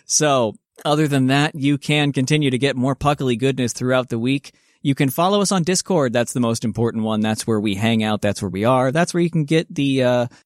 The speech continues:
uh, final raids for <laughs> your Iron Leaves and Walking Wake now that those are done, or ha-, get help on that Decidueye one that's coming up.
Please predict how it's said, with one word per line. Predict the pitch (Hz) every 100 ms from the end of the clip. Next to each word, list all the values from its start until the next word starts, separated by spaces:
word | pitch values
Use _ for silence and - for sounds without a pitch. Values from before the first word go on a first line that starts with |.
| _
uh, | 123 117 110
final | - 170 160 139
raids | 143 156 151 143 -
for | - 170 151 139 -
<laughs> | _ _
your | - - 139 170 - 131 -
Iron | 147 147 143
Leaves | 147 143
and | 139
Walking | 135 139 139 127
Wake | 139 123
now | 135
that | 135
those | 123 135 123
are |
done, | 113 117 120
or | 127
ha-, | 117 123
get | 131 123
help | 131 131
on | 123
that | 120 131
Decidueye | 110 151 135 117 107
one | 107 101
that's | 98
coming | - 117 107
up. | 110